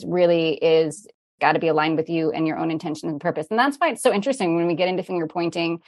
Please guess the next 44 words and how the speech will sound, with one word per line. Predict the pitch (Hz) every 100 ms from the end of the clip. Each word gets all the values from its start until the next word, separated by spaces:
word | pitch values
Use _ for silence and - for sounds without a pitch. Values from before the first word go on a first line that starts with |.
| -
whether | 175 165
it's | 165 160 - -
as | 160 156 -
philosophers, | 180 160 175 170 180 170 180 - - _
whether | - 180
it's | 156
in | 170
academia, | 170 180 160 165
whether | 165 160 160
it's | 156
in, | 170 165 156 156
uh, | - 160
religious | 156 175 160 165
institutions | 180 170 165 170 160 180 170 165 165
or | 160
whatever | 156 190 180 175 165
it | -
is. | 214 175 156 147 - _
That's | - 190 -
the | 214
challenge, | - 196 208 175 151
because | 175 - 165 160 156 - _
if | -
you're | 208
gonna | 220 208
be |
in | 208
a | 202
position | 180 175 175
of | 160 156
leadership | 160 214 269 - -
and | 165
teaching | 320 330 240
these | 170 147 156
things, | 147 143 196
then | 190
you | 196
do | 190 220
have | 208 180
to | 185
learn | 165 185
what | 170
they | 165 165 -
are | 240 180 156 165